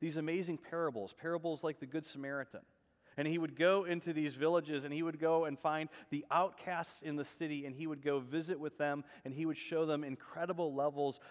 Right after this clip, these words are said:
of dignity and respect. And the followers of Jesus in the first century,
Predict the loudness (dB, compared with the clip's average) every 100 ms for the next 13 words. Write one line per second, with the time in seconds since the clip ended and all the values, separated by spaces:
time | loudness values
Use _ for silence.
0 | -4 -4 -2 -4 -2 -2 -2 -4 -6 -12
1 | -8 -6 -6 -8 -2 -2 -2 -4 -6 -4
2 | -2 2 4 4 2 -4 -8 -6 -4 -4
3 | -6 -6 -6 -8 -6 -8 -6 -6 -6